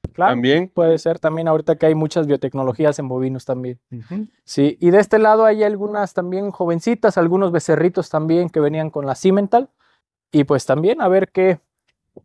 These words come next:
Speaker 1: qué vamos a hacer aquí en el proyecto.
Speaker 2: Sí,
Speaker 1: Pero de que
Speaker 2: está.
Speaker 1: vamos a hacer cosas interesantes, vamos a hacer cosas interesantes. Por ejemplo, ahí está un charolito, algún cri-, cruza brangus.
Speaker 2: Brangus, ¿no?
Speaker 1: Y, este, y allá un cimental.
Speaker 2: Ok.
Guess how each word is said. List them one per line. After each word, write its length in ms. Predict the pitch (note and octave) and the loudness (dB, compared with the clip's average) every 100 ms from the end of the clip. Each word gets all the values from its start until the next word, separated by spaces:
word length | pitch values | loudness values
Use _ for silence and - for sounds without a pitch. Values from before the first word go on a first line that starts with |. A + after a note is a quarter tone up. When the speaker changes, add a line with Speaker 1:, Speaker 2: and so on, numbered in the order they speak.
| _ | _
Speaker 1:
qué 100 | - | 2
vamos 320 | F#3 F#3+ F#3 E3+ | 4 4 2 -2
a 40 | |
hacer 220 | - F3 | -2 0
aquí 200 | D#3+ - | 0 -2
en 80 | E3 | -8
el 80 | D#3 | -8
proyecto. 480 | C#3+ C3+ C3 - A#2+ | -8 -6 -8 -10 -12
Speaker 2:
Sí, 80 | |
Speaker 1:
Pero 160 | C3 B2+ | -6 -4
de 40 | B2+ | -6
que 40 | |
Speaker 2:
está. 140 | - | 0
Speaker 1:
vamos 160 | D#3 F#3 | 0 2
a 40 | F3+ | 0
hacer 80 | E3+ | 2
cosas 260 | F3+ F3 | 0 0
interesantes, 880 | D#3 D3 C#3+ - F#3 F#3 G#3+ G3 _ _ _ _ _ _ - | -6 -6 -6 -4 -4 -4 -6 -6 _ _ _ _ _ _ -12
vamos 140 | D#3+ | -4
a 80 | F3 | -2
hacer 80 | D#3+ | -2
cosas 300 | D#3 E3 D#3 | -4 -4 -12
interesantes. 640 | - B2+ A#2+ B2 A#2+ _ | -10 -10 -8 -10 -10 _
Por 120 | - | -4
ejemplo, 200 | C#3+ E3+ | -2 0
ahí 40 | E3 | 0
está 120 | D#3 | -2
un 80 | D3+ | -4
charolito, 720 | C3+ C3 C3 C3 - E3+ D#3 - D3 _ _ - | -4 -6 -8 -10 -4 -4 -4 -10 -20 _ _ -16
algún 340 | C3+ C3+ D#3+ | -10 -8 -8
cri-, 320 | D#3+ D#3 D#3+ | -6 -6 -6
cruza 280 | C3+ D3+ C#3+ | -6 -6 -6
brangus. 760 | B2+ E3 G3 F3+ F3+ F3+ - _ _ | -2 0 0 -2 -2 -4 -8 _ _
Speaker 2:
Brangus, 520 | A2 A#2 C3 A2 G2+ | -10 -8 -8 -8 -8
¿no? 140 | A2+ C#3+ | -8 -4
Speaker 1:
Y, 140 | C#3 | 2
este, 500 | C#3 C3+ - C#3 C#3 C3+ | 2 0 -4 -2 0 2
y 120 | C3+ | 2
allá 220 | C#3 D3 | 2 2
un 120 | D3+ | 0
cimental. 520 | C3+ C#3 A#2+ - A2+ _ _ _ _ _ _ - | -4 -6 -8 -12 -20 _ _ _ _ _ _ -16
Speaker 2:
Ok. 300 | G#2+ - | -16 -12